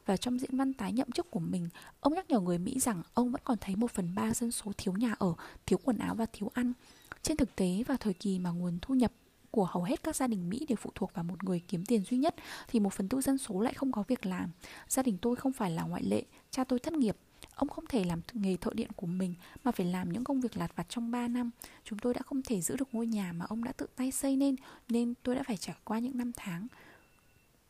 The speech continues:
nơi tôi đã phải, nơi tôi đã trải qua những năm tháng tuyệt vời thời niên thiếu. Ngôi nhà đầu tiên của tôi nằm trên đường Helen, cũng là nơi tôi chào đời. Sinh con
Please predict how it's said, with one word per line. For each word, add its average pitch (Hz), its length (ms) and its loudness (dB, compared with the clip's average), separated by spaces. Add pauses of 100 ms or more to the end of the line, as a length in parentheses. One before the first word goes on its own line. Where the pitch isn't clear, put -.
(260)
nơi 254 120 6
tôi 247 160 0
đã 240 140 -2
phải, 208 160 -4 (500)
nơi 240 120 4
tôi 247 160 -2
đã 254 120 0
trải 190 220 -2
qua 226 160 -4
những 240 160 -4
năm 269 160 -2
tháng 196 220 -6
tuyệt 247 240 -2
vời 185 260 0
thời 185 160 -2
niên 220 180 -2
thiếu. 208 320 -4 (2000)
Ngôi 285 120 6
nhà 254 140 4
đầu 190 160 0 (100)
tiên 269 220 4
của 202 120 -2
tôi 233 240 0
nằm 208 160 0
trên 247 220 0
đường 208 140 4
Helen, 254 440 6 (340)
cũng - 140 -8
là 277 180 2
nơi 220 200 4
tôi 254 160 4
chào 220 320 0
đời. 185 280 6 (340)
Sinh 277 400 2
con 262 280 0